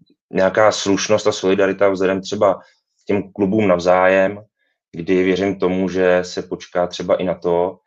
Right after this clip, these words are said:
až Sparta sama, eh, vyřeší vlastně nějaký drobnosti ještě ve vztahu k Seržanu Pašičovi, eh, co se týče třeba ještě nějakého dokončování toho rozchodu třeba,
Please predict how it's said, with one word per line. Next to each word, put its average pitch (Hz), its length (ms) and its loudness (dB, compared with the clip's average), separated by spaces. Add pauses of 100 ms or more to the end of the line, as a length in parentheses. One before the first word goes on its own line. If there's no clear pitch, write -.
(200)
až - 100 -8
Sparta 92 340 -2
sama, 92 600 0 (500)
eh, 85 440 0
vyřeší 90 840 -6 (320)
vlastně 87 380 -2
nějaký 90 600 0
drobnosti 85 580 -2
ještě 85 680 0
ve 87 100 -2
vztahu 85 280 -2
k 85 60 -16
Seržanu 87 320 -4
Pašičovi, 82 440 -6
eh, - 880 -18
co 85 120 -10
se 85 100 -10
týče 85 260 -12
třeba 82 260 -2
ještě 82 420 -4 (640)
nějakého 85 680 -2 (720)
dokončování 90 880 2
toho 90 240 -2
rozchodu 82 420 -4
třeba, 78 340 -12